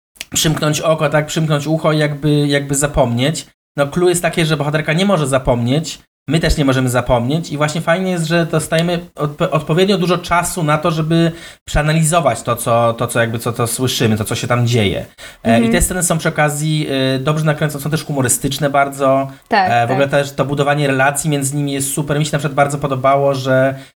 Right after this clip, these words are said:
Speaker 1: e, ten bohater, ten dźwiękowiec na przykład ani, w żadnym momencie jakby ani nie wyśmiewa, ani jakoś nie ma takiego podejścia, z czym ty, z czym ty do mnie przychodzisz, przecież to jest trywialne, tylko on jakby z taką pełną, e, z pełną powagą, z takim pełnym namaszczeniem,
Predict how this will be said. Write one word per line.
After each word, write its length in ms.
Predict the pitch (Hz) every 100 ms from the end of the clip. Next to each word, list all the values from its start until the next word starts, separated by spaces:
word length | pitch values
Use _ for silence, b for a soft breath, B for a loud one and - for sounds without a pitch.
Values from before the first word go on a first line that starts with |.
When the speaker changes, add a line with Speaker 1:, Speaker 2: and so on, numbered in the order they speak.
| -
Speaker 1:
e, 220 | 117 120
ten 160 | 117 127
bohater, 340 | 123 135 139
ten 160 | 131 131
dźwiękowiec 420 | 127 127 135 135
na 60 | 135
przykład 220 | 139 131
ani, 200 | 127 135
w 60 | 120
żadnym 280 | 143 156 147
momencie 360 | 139 143 143
jakby 340 | 135 131 135 131 B B
ani 280 | - 165 165
nie 120 | 147
wyśmiewa, 680 | 139 135 123 123 117 120 117
ani 260 | 127 156 156
jakoś 200 | 151 156
nie 80 |
ma 60 | 143
takiego 440 | 143 135 135 135 135 B B
podejścia, 460 | 131 131 143 143 135
z 100 | -
czym 200 | 165 151
ty, 200 | 147 135 151 139
z 60 | 135
czym 120 | 165
ty 60 | 160
do 120 | 147
mnie 100 | 147
przychodzisz, 500 | 139 147 131 123 127
przecież 140 | 143
to 60 | 151
jest 160 | 147 -
trywialne, 520 | 143 123 117 120 135
tylko 180 | 151 165
on 80 |
jakby 380 | 170 165 175 175 175 B B
z 60 |
taką 380 | 156 147 151 151 147 135 135
pełną, 680 | 170 196 190 175 165 160 139
e, 220 | 135 131
z 80 | 135
pełną 300 | 175 180 165
powagą, 480 | 135 139 165 175 160
z 40 |
takim 240 | 151 147
pełnym 320 | 139 165 160 147
namaszczeniem, 760 | 143 139 - 151 160 160 160